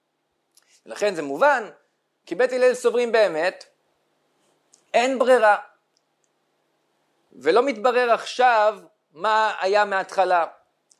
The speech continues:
ולכן כל הכלים שהיו על החלונות ה-, במשך כל הזמן, או בדל-, ברוחב של הדלתות כל הזמן, נשארים טמאים.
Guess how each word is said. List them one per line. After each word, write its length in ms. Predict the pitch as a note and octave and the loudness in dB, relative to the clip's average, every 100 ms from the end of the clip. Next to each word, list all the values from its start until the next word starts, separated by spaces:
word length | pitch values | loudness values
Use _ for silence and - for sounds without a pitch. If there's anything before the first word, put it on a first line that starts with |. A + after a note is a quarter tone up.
| _ _ | _ _
ולכן 280 | E3+ A#3+ A#3+ | -2 -2 0
כל 160 | B3 | 0
הכלים 560 | B3 B3 A#3 A#3+ A#3+ A3+ | 0 0 -4 -4 -6 -4
שהיו 260 | A#3 A3 A#3 | -2 2 2
על 100 | A3 | 0
החלונות 440 | A3 G#3+ A3 A3+ | -4 -6 -6 -4
ה-, 100 | G3+ G3+ _ | -4 -4 _
במשך 340 | F3 A3 G#3+ G#3 | -14 -12 -10 -8
כל 180 | A3 | -4
הזמן, 360 | G#3+ G3 G#3+ G3+ | -4 -4 -6 -6
או 80 | F#3 | -6
בדל-, 240 | F3 F#3 E3+ | -4 -4 -2
ברוחב 420 | F#3+ F3+ G#3+ G#3+ | -2 -2 -2 -4
של 140 | - | -2
הדלתות 380 | G3 F#3+ F#3+ G3+ | -2 0 -2 -4
כל 120 | G#3 | -4
הזמן, 360 | G3 F#3+ G3+ G#3+ | -6 -2 -2 -2
נשארים 420 | G#3 A3+ A3+ C#4+ | -2 0 0 0
טמאים. 400 | C4+ B3+ B3 A3+ | -4 -6 -6 -6